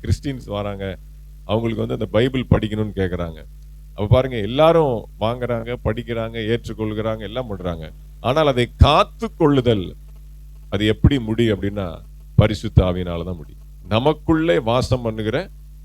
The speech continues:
பரிசுத்த ஆவியினாலே காத்துக்கொள் அப்படின்னு பவுல் சொல்லுகிறார். அப்ப காத்து கொள்ளுதல்லாம் என்ன? அப்படியே பைபிளை அப்படியே பத்திரமா பனியனுக்குள்ள வச்சு அப்படியே பத்திரமா மூடிக்கிறதா?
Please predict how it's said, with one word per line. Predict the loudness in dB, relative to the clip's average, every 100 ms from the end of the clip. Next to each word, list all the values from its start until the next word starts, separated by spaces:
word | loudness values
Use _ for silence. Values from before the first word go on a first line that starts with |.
| 2
பரிசுத்த | 6 6 4 -2 2 4
ஆவியினாலே | 6 4 2 -2 -2 -2 -4 -6 -8 0
காத்துக்கொள் | 0 2 -2 0 -4 -6 -16 -12
அப்படின்னு | -8 -6 0
பவுல் | 2 2 -2
சொல்லுகிறார். | -6 -8 -10 -14 -16 -18 -18 -18 -8
அப்ப | 2 6 6
காத்து | 6 6 6 6 2
கொள்ளுதல்லாம் | 4 4 4 2 2
என்ன? | 0 -4 -4 -12 -18 -18 -16
அப்படியே | -8 0 2
பைபிளை | 4 2 2 2 2
அப்படியே | 2 2 2
பத்திரமா | 2 -2 0 2 0 0
பனியனுக்குள்ள | 0 0 -2 -2 -2
வச்சு | 0 0
அப்படியே | 0 0 0
பத்திரமா | 0 -4 -6 -2 -2 0 0
மூடிக்கிறதா? | 0 -2 -2 -4 -4 -4